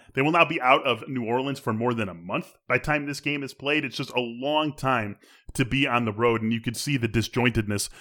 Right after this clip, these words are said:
of their offense against the Panthers. On the other side, you have a New England offense that is happy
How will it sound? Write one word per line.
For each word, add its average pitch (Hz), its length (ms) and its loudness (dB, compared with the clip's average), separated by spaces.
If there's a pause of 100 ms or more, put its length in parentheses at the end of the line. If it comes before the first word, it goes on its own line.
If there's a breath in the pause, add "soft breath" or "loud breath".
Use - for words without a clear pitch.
(160 loud breath)
of 120 160 0
their 120 160 2
offense 117 460 2
against 110 360 -8
the 104 60 -16
Panthers. 117 560 -6 (260 soft breath)
On 117 140 0
the 120 140 4
other 190 180 6
side, 113 300 2
you 123 80 0
have 127 180 4
a 123 100 4
New 110 220 0
England 160 300 2
offense 104 420 0 (260 soft breath)
that 123 140 4
is 117 140 2
happy 123 600 0